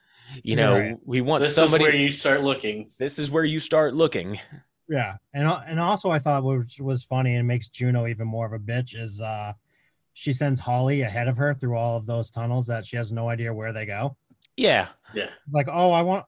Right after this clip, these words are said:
Speaker 2: I want to be the first one to discover this. Hey, Holly, you
Speaker 1: Yeah,
Speaker 2: go
Speaker 1: hey,
Speaker 2: through
Speaker 1: <laughs>
Speaker 2: the
Speaker 1: get in,
Speaker 3: Yeah.
Speaker 1: get in there.
Speaker 2: Yeah,
Speaker 3: In there.
Speaker 2: see if you can find a way out."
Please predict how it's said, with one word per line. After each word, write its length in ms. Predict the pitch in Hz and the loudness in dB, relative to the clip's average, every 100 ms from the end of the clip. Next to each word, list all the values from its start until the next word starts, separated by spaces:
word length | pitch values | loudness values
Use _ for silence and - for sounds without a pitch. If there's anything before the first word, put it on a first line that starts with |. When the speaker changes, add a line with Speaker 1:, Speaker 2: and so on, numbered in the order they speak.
| - | -6
Speaker 2:
I 120 | 165 | -4
want 160 | 202 202 | -2 -2
to 40 | |
be 100 | 175 | -2
the 80 | 160 | -4
first 260 | 147 165 165 | -2 -4 -2
one 120 | 147 | -4
to 80 | 143 | -2
discover 500 | 131 127 151 139 131 | -4 0 0 2 -2
this. 260 | 104 98 - _ _ | -4 -10 -16 _ _
Hey, 180 | 143 139 | 0 2
Holly, 500 | 143 143 117 92 - _ _ - | 4 2 0 -6 -14 _ _ 0
you 120 | 131 | 4
Speaker 1:
Yeah, 100 | 160 | 6
Speaker 2:
go 40 | |
Speaker 1:
hey, 160 | 143 147 | 6 4
Speaker 2:
through 460 | 165 - 160 - | 0 -4 0 2
Speaker 1:
<laughs> 0 | 147 | 4
Speaker 2:
the 40 | |
Speaker 1:
get 160 | 160 170 | 6 8
in, 80 | 170 | 8
Speaker 3:
Yeah. 60 | |
Speaker 1:
get 100 | 165 | 6
in 80 | 160 | 6
there. 300 | 123 131 180 175 - _ - - | 6 4 4 -4 -10 _ -12 -4
Speaker 2:
Yeah, 180 | 151 127 | 0 0
Speaker 3:
In 60 | |
there. 220 | 113 110 190 | 0 0 0
Speaker 2:
see 60 | |
if 80 | 190 185 | -2 -2
you 40 | |
can 120 | 175 | -2
find 260 | 135 160 156 | 0 0 2
a 40 | |
way 160 | 143 131 | 2 0
out." 260 | 113 95 | -2 -6